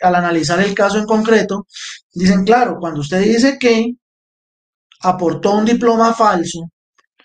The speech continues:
usted está asumiendo y está dando a entender de que esa persona incurrió en un delito. ¿Y usted tiene soporte de, de eso, de que incurrió en un delito?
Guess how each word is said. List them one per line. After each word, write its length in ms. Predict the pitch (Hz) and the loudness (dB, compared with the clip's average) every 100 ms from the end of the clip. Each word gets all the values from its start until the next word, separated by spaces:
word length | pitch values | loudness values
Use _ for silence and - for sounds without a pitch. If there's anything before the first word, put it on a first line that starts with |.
| _ _ _ | _ _ _
usted 480 | 196 185 185 185 190 | -2 -2 2 2 4
está 580 | 226 - 247 233 233 247 _ _ _ _ _ _ _ _ _ _ _ _ | 2 2 2 2 0 -6 _ _ _ _ _ _ _ _ _ _ _ _
asumiendo 840 | 220 208 185 175 202 269 269 214 | -2 -2 -4 -2 2 2 2 0
y 140 | 190 185 | 0 0
está 360 | 156 - 185 | 0 0 0
dando 300 | 214 220 220 | 2 2 4
a 40 | 233 | 2
entender 720 | 240 233 165 165 208 180 190 185 _ - _ | 2 -4 -4 0 2 2 -2 -10 _ -20 _
de 260 | - 190 185 | -4 0 2
que 180 | 185 165 | 2 2
esa 260 | 151 202 | 2 -2
persona 420 | 226 180 - 175 180 | 0 -2 -2 -2 0
incurrió 520 | 208 202 160 156 165 | 0 -2 -4 0 -2
en 100 | 170 | 0
un 100 | 185 | -2
delito. 540 | 190 294 339 - 123 _ _ _ _ _ _ _ _ _ _ _ _ _ _ _ _ _ | 2 2 2 -4 -10 _ _ _ _ _ _ _ _ _ _ _ _ _ _ _ _ _
¿Y 160 | 196 | -2
usted 220 | 202 214 220 | 2 2 2
tiene 220 | 247 254 | 2 4
soporte 420 | 247 196 208 233 | 2 0 2 4
de, 360 | 240 233 196 185 | 4 2 -2 -2
de 280 | 185 196 | 2 4
eso, 220 | 226 247 330 | 4 2 -2
de 160 | 226 196 | -2 -2
que 100 | 202 | -2
incurrió 380 | 190 196 170 208 | -6 -4 -4 0
en 80 | |
un 100 | 226 | 2
delito? 520 | 233 240 254 254 320 | 2 2 0 -2 -6